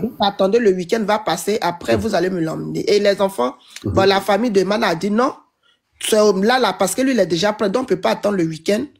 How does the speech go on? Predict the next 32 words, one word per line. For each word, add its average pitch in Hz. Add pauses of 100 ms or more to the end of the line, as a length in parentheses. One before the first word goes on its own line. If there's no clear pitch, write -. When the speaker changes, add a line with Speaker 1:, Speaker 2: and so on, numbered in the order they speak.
(120)
Speaker 2:
Mhm. 117
Speaker 1:
Comme 285
tu -
as 190
dit, 220
tu 175
peux 202
t'en 165
occuper, 160
nous, 226
on, 208
se, 165
on 165
le 160
maltraite. 160 (300)
Speaker 2:
Mhm. 107
Speaker 1:
On 196
va 262
te 240
le 202
ramener, 190
tu 220
as 175
déjà 175 (140)
envoyé 170
ton 170
adresse, 185
nous, 226
on 220
te 196
le 165
ramène. -